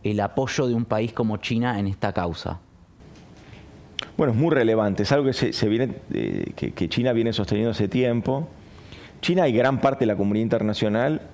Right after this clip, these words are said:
Speaker 2: acompañan el reclamo de Mal-, de, de, de Argentina sobre la soberanía plena de su territorio, pero fundamentalmente lo que acompañan es la resolución de Naciones Unidas.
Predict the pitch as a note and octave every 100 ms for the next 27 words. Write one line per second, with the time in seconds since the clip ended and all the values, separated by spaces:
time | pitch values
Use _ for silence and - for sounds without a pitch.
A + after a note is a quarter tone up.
0 | - - G2 G#2 G2+ B2+ C3+ A2+ G2 F#2
1 | F#2+ F#2 G#2+ A2 G#2 G2 G2 G2+ - G2
2 | F#2 E2+ F2+ - F#2 G2 F#2 G#2 G2 A#2+
3 | B2+ C#3 C#3+ - - - G2 F#2+ F#2+ F#2+
4 | F#2+ G2 G#2+ G2+ G#2+ G#2 G#2+ C3 D#3 A4+
5 | - A#2 A2+ B2 A#2+ B2 A#2+ C3 E3 E3+
6 | C#3+ A2+ G#2 G#2+ D#3 E3 C3+ D#3 - -
7 | - - - A#2 A2 G#2+ A2+ G#2+ G#2 D3
8 | F3+ G3+ - - - G#2+ G2+ G2+ C3 A2+
9 | A#2 C#3 G#2 F#2 -